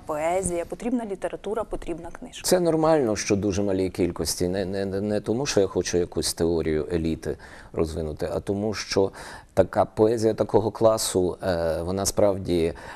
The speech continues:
Speaker 2: е, підвладна, так? Е, вона не, це настільки складне явище, вона, вона підвладна одиницям, але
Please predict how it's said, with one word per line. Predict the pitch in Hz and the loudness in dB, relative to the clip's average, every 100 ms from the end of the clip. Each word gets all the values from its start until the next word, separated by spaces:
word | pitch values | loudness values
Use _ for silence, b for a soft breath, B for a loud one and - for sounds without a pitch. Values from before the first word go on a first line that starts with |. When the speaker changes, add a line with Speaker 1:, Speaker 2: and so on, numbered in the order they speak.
| B - | B -6
Speaker 2:
е, | - - | -6 -2
підвладна, | - 85 95 110 98 80 78 | 2 4 6 6 4 0 0
так? | 95 - 180 - | 2 0 -2 -4
Е, | - - - | -4 -2 -2
вона | 87 98 | -2 0
не, | 101 | 0
це | 98 98 - | -2 0 0
настільки | 98 - 87 87 | 0 0 0 0
складне | - 90 92 | 2 2 2
явище, | 110 175 180 - | 2 2 0 0
вона, | 90 95 82 | -2 -2 -4
вона | 101 101 | -2 -2
підвладна | - 107 196 190 120 | -2 0 2 2 0
одиницям, | 101 101 85 - 82 | 0 0 0 -2 -4
але | 104 101 | -2 0